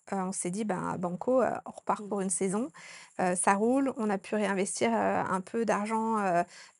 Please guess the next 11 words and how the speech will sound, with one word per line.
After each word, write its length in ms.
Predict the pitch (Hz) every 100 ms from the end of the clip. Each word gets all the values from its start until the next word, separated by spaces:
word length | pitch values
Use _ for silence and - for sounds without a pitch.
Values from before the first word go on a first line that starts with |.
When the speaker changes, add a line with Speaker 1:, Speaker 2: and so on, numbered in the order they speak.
| _
Speaker 1:
pour 140 | 226 202
améliorer, 580 | 202 196 202 214 214 202
heu, 260 | 190 170
le 100 | 170
café, 540 | 180 196 190 262 269 269
développer, 560 | 214 185 196 - 226 208
heu, 260 | 175 - 214 - - -
tout 100 | 208
ça. 260 | - 233 - - - _ _
Donc 120 | 226 233
voilà, 300 | 233 185